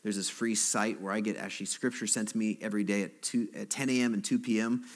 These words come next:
that's just reminding me who I am in Christ and how to live that at work. But regardless of whether or not you like your job or not, whether or not you have the dream career you want to be in or not,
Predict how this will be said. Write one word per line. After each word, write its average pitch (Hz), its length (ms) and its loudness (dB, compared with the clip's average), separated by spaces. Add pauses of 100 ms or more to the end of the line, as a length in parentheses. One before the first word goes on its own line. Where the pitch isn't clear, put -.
(200)
that's 107 180 -2
just 113 140 -2
reminding 104 380 4
me 107 100 2
who 123 260 4
I 110 80 2
am 110 160 2
in 101 80 0
Christ 110 400 -2
and 95 80 -6
how 101 60 -4
to 95 60 -4
live 101 260 0
that 104 120 0
at 80 100 -4
work. 101 340 -2 (920)
But 131 140 4 (1080)
regardless 139 500 2
of - 40 -4
whether 156 120 2
or 135 40 2
not 123 160 -2
you 113 100 0
like 110 280 0
your 156 80 0
job 90 320 -4 (720)
or 101 100 -2
not, 87 320 -4 (520)
whether 110 140 -2
or 110 40 -2
not 104 60 -2
you 104 60 -2
have 110 100 0
the 104 80 2
dream 123 360 6
career 127 300 6
you 113 140 6
want 107 100 4
to 104 60 2
be 104 140 4
in 101 60 4
or 95 60 0
not, 90 260 -2